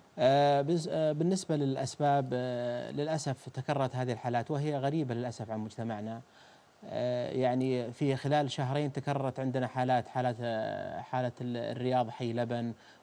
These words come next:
وأيضا تعليم جدة، وأيضا تعليم شرورة في الأسبوع الماضي. ف-، فهي دخيلة ما كانت موجودة في السابق.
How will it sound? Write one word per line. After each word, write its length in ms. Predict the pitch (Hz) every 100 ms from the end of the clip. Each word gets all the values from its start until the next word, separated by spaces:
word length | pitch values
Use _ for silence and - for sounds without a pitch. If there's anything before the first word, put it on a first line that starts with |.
| -
وأيضا 520 | 110 135 131 131 123
تعليم 400 | 120 117 127 123
جدة، 420 | 120 123 123 120
وأيضا 380 | 117 123 131 123
تعليم 240 | 127 120 127
شرورة 300 | 131 127 120
في 60 |
الأسبوع 260 | 113 - 117
الماضي. 460 | 117 120 117 117 117 - - - -
ف-، 100 | 143 143 143 143 131 139 -
فهي 240 | 156 160
دخيلة 640 | 151 - 196 147 113 104 113
ما 180 | 139 165
كانت 340 | 170 160 139
موجودة 400 | 139 135 135 120
في 60 | 113
السابق. 600 | - 117 107 101 -